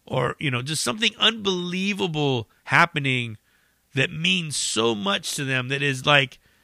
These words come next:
you know, that couldn't have been any more that dude's moment, you know what I mean? Like, it was almost Andre Couture's moment as much as it was Messi's moment,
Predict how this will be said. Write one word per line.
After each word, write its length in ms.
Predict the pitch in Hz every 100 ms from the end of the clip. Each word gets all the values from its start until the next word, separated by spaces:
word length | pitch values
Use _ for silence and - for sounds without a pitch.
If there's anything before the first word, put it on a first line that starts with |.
| _ _ _ _ _ -
you 100 | 147
know, 140 | 143
that 240 | 180 185 -
couldn't 240 | 233 220
have 140 | 175
been 260 | 156 170 165 -
any 260 | 175 180
more 400 | 151 143 147 156
that 580 | 131 120 147 160 139 123
dude's 340 | 143 156 135 127
moment, 500 | 139 165 135 104 -
you 100 | 120
know 80 |
what 80 | 123
I 40 | 127
mean? 140 | 147 - _ _ -
Like, 220 | 160 156 _ _ _ _ _ _ _ _ -
it 100 | 190
was 160 | 208
almost 340 | 226 320 381 -
Andre 380 | 196 175 180
Couture's 500 | 175 185 160 214 269
moment 380 | 170 170 165 165 -
as 220 | 202 165
much 540 | 175 196 202 - - _ _ _ _ _ _ _ _ _ _ _ -
as 300 | 160 160 143
it 140 | 147
was 720 | 151 151 147 135 113 101 - _ _ _ _ -
Messi's 460 | - 147 - 147 120
moment, 480 | 131 123 117 113